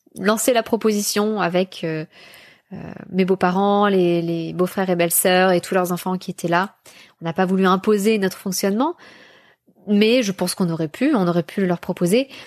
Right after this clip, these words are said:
Et en tout cas, depuis qu'on est rentré, notre fils nous harcèle pour refaire un conseil de famille. Donc je crois qu'on va en faire un très très vite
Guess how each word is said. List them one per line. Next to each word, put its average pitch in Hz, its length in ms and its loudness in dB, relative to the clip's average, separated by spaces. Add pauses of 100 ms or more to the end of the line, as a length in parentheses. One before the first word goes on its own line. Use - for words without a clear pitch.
(120)
Et 196 120 2
en 180 40 0
tout 196 100 -2
cas, 277 120 0
depuis 196 220 -4
qu'on 214 160 0
est 185 60 4
rentré, 175 360 -2 (280)
notre 202 180 0
fils 220 220 -2
nous 196 60 4
harcèle 208 320 0
pour 175 160 -2
refaire 233 260 2
un 220 80 2
conseil 202 240 0
de 185 80 0
famille. 175 280 -6
Donc 202 140 -12
je 185 80 -6
crois - 180 -8
qu'on 190 120 -8
va 175 100 -4
en 175 80 -8
faire 180 240 -8
un 330 100 -4 (220)
très 311 160 -4
très - 180 0
vite - 280 -6